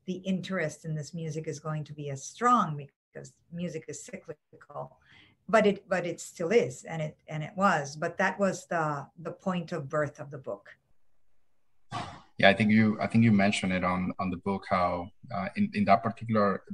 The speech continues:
Speaker 2: for that particular example of Decoding Despacito, even before, um, uh, Justin Bieber got into the picture, people were already singing and praising the, the old, um, Spanish, uh, version of it.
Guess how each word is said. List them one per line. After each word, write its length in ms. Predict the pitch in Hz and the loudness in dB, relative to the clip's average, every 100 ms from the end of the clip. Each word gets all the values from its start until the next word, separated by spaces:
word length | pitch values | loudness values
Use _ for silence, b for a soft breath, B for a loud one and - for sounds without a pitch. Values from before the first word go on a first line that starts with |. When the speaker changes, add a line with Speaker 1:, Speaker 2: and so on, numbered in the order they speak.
| - | -8
Speaker 2:
for 100 | - | -2
that 160 | 101 - | -2 -2
particular 340 | 113 117 104 | -2 0 0
example 400 | 92 - 98 98 | -2 -2 0 0
of 100 | 95 | -4
Decoding 340 | 95 - 95 98 | -6 -6 -2 -2
Despacito, 560 | 95 - - 98 - 98 | -4 -10 -8 -4 -4 -2
even 160 | 104 | 0
before, 640 | 95 - 101 98 98 98 b b - - - | -2 -4 -2 0 2 0 b b -20 -16 -2
um, 540 | 95 95 90 - - - | 0 2 0 -2 -6 -10
uh, 180 | - - - | -8 -8 0
Justin 320 | 110 - 107 | 0 4 4
Bieber 280 | 104 98 95 | 4 2 2
got 140 | 95 | 2
into 160 | 98 95 | 2 -2
the 80 | 87 | 0
picture, 420 | 113 104 - 92 | 0 0 -2 -2
people 280 | 98 101 92 | -2 -2 -2
were 140 | 95 | 0
already 240 | 92 92 | 0 -2
singing 400 | 90 - 107 98 | -4 -2 2 2
and 140 | 92 90 | 0 0
praising 360 | 95 90 95 90 | -2 0 -4 -2
the, 300 | 90 90 98 - | -2 -4 -6 -2
the 180 | 90 - | -2 -2
old, 340 | - 98 92 - - | -4 -2 -2 -6 -6
um, 280 | 90 90 95 | -6 -6 -8
Spanish, 460 | - 92 90 87 - | -2 0 0 -2 -4
uh, 300 | 90 87 90 - | -2 -2 -6 -2
version 340 | 101 98 - 92 | 2 2 0 -6
of 160 | - | -6
it. 140 | - | -10